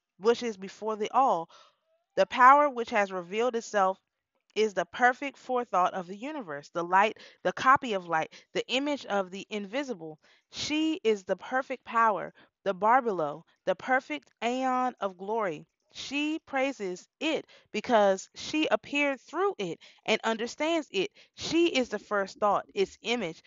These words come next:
She became first man, i e the virginal spirit, the thrice male one, which has three powers, three names,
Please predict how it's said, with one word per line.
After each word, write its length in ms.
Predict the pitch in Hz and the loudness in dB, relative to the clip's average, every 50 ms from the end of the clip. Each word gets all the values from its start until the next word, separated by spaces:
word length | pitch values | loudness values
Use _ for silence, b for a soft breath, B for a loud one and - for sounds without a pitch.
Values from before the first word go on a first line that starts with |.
| b b b | b b b
She 400 | - - - - 294 311 320 311 | -14 -10 -6 -2 0 2 2 0
became 400 | 262 254 - - 240 226 208 202 | 0 -4 -6 -4 -4 -4 -4 -6
first 380 | - - 202 190 190 185 - | -6 -4 -4 -4 -4 -4 -6
man, 340 | 196 202 196 175 147 135 - - - | -6 -4 -4 -4 -4 -6 -8 -8 -2
i 200 | - 185 185 - - | 0 2 2 0 -2
e 180 | 196 208 202 | -4 -8 -6
the 140 | 165 180 175 | -6 -6 -6
virginal 480 | 170 170 185 190 190 185 185 175 160 170 | -4 -2 -4 -4 -4 -4 -8 -12 -12 -12
spirit, 420 | - - 285 330 302 262 254 - B B B B B B _ _ | -12 -8 -4 -2 0 -2 -2 -4 B B B B B B _ _
the 200 | 170 196 196 190 190 | 2 4 4 4 2
thrice 580 | - - 220 214 220 233 262 262 - - - _ _ _ _ _ _ _ _ _ _ _ _ _ _ _ _ _ _ _ _ _ _ _ _ _ _ - | 0 -2 2 4 4 4 2 0 -6 -14 -20 _ _ _ _ _ _ _ _ _ _ _ _ _ _ _ _ _ _ _ _ _ _ _ _ _ _ -12
male 540 | 214 202 208 214 220 226 233 233 240 240 233 302 - | -8 -2 0 2 4 4 4 2 2 0 -4 _ -14
one, 500 | 196 190 185 185 185 180 185 202 226 240 B B B B B | -10 -4 0 2 2 2 2 0 -4 -10 B B B B B
which 180 | - 196 196 - | -2 -2 0 2
has 280 | 233 208 190 190 - | 4 4 4 4 2
three 260 | - - 208 226 240 240 | -2 -12 -8 -6 -6 -4
powers, 540 | 269 277 277 285 269 196 170 165 160 - _ - | 0 2 4 4 4 2 0 -6 -10 -12 _ -12
three 220 | 196 214 247 269 | -8 -6 -4 -4
names, 520 | 262 226 202 196 196 202 214 202 - - | -2 0 0 0 -2 -4 -8 -12 -16 -20